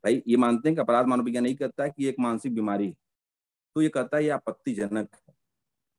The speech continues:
मानसिक रोगी में और सामान्य व्यक्ति के अपराध में अंतर होता है। रोगी का व्यक्तित्व सामान्य अपराधी से भिन्न होता है। ठीक ना?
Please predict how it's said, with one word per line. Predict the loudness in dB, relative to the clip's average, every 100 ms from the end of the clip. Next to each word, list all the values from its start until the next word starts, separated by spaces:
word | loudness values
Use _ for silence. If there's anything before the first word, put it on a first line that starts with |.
| -8
मानसिक | -4 -2 -2 -6 -4
रोगी | -2 -2 -4 -4
में | -6 -6
और | -6
सामान्य | -4 -2 -2 0 0
व्यक्ति | 0 -4 -4
के | -6
अपराध | -4 -4 -2 -2
में | -2 -2
अंतर | -4 -4
होता | -6 -8 -12
है। | -16 _ _ _ _ _ _ 0
रोगी | 2 2
का | 2 2
व्यक्तित्व | 2 -4 -6 -8
सामान्य | -4 -2 -2 -2
अपराधी | -2 -4 -4
से | -6
भिन्न | -6 -4 -4
होता | -4 -6 -10 -14
है। | -14 _ _ _
ठीक | -8
ना? | -6 -6